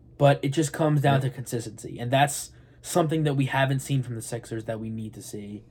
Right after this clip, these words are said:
Speaker 1: that I need to see, at least, too, before I'm really a hundred percent convinced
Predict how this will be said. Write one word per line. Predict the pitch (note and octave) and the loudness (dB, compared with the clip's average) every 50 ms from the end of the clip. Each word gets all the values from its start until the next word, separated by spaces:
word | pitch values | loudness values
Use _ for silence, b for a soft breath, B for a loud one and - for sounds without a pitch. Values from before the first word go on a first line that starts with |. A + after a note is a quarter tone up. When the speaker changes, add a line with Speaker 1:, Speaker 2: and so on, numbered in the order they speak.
| b b b b b - | b b b b b -4
Speaker 1:
that | - B2 C3 | 0 2 4
I | D3 D#3 | 4 4
need | C#3+ A#2 G2+ - | 2 2 -2 -6
to | - | -12
see, | - - - - - - - | -16 -16 -16 -16 -18 -18 -16
at | - A2 G2 | -16 -14 -14
least, | G2+ F#2+ G2 - - - | -14 -14 -16 -16 -14 -10
too, | - A#2 A2 G#2+ G#2 G2 - - - b b b b b b b b - | -10 -8 -8 -8 -10 -12 -14 -18 -20 b b b b b b b b -8
before | - B2+ - - C#3+ C3+ B2+ B2 | -8 -6 -2 2 4 4 6 6
I'm | A#2 A2+ A2+ A2+ A2 A2 A2+ | 6 4 2 0 -4 -4 0
really | A#2+ B2+ B2 A#2+ B2 B2+ B2 A#2+ A#2 A2+ A#2+ - | 2 2 4 4 4 2 2 0 -2 -4 -6 -8
a | - | -10
hundred | - - - - D3+ D3 C#3+ C#3 C3 C3+ | -12 -8 -2 2 2 4 4 2 2 0
percent | C#3 B2+ A#2 B2 A#2+ A#2+ A2+ A2+ | -2 -2 -2 -4 -6 -8 -10 -10
convinced | - A2+ A2 G#2+ A2+ A2+ A2+ A2+ A2 G#2+ - - - | -12 -12 -10 -10 -8 -8 -8 -10 -10 -12 -14 -16 -18